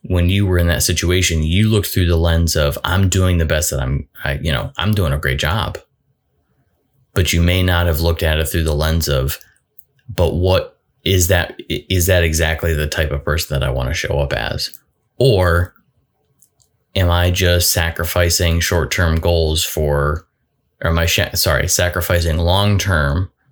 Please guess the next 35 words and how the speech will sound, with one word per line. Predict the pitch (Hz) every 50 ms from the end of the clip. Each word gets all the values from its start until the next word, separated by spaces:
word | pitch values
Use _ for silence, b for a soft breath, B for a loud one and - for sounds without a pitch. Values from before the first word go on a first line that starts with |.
| _ -
of | - -
who | - 95 87 80
I | 73 73 78
am, | 85 90 87 80 73 69
my | 69 71
identity, | 65 64 73 85 90 92 87 78 - 73 80 B B B B B B
for | - - - 90 82 76
a | -
short-term | - - 73 67 - - - 67 64
goal?" | 67 - 73 65 52 50 - - _ _ _ _ _ _ _ _ _ _ _ _ _ _ _ _ _ _ _ _ _ _
I'm | - 80 82 87 87
not | 76 71 -
really | - 73 78 80 80
living | 80 82 71 78 78
my | 73 73
life | 71 67 73 76 -
authentically, | - 71 - 73 73 76 71 - - - - - - _ _ _ _ _ _ _ _ _
and | - 80 80
I'm | 76 78 85 87
really | 87 85 82 80
living, | 78 82 82 73 80 78 78 76 80 b b b b b b b _ _ - 95 104 - -
you | - 90 80
know, | 71 71 73 69
a | - - 85
disauthentic | 85 - 90 85 - - 82 78 78 - 82 80 78 76 69
life." | - 73 73 71 55 - - - - - _ _ _ _ _ _ _ _ _ _ _ _ _ _ _ _ _ _ - - - _
So | - - 101
the | 92
first | 85 - 147 139 -
thing | - 104 92 87
is | 87 85 80
just | - 92 87 - - - B B B B B B B B _ _ _ _ _ _ _ -
start | - - - - 98 92
getting | - 95 - 78
feedback, | - - 92 85 69 - 64 65 - -